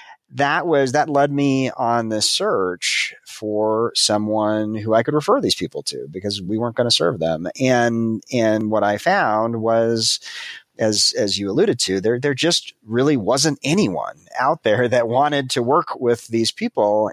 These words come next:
And I frankly couldn't figure out how it could be done. I, I just didn't know the industry well enough. And it was reading actually a-, an article in May of two thousand about Cheryl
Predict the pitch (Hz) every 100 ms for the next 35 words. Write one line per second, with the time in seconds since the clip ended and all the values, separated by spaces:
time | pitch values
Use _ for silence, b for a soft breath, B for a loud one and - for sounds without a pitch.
0 | 151 135 131 - - 120 202 - 147 131
1 | 139 131 160 139 113 - 131 131 170 127
2 | 101 113 - B B B B B _ _
3 | _ _ - 147 156 156 165 147 139 87
4 | 58 - - 117 110 117 123 160 127 110
5 | 110 131 127 120 117 - 107 104 101 98
6 | 117 151 98 92 - - B B B B
7 | B 143 127 131 131 113 113 196 190 113
8 | 107 107 - 110 107 107 113 104 104 123
9 | 127 127 113 104 104 107 110 - 113 110
10 | 101 104 98 95 95 98 95 98 90 104
11 | 117 127 - - 101 98 95 92 98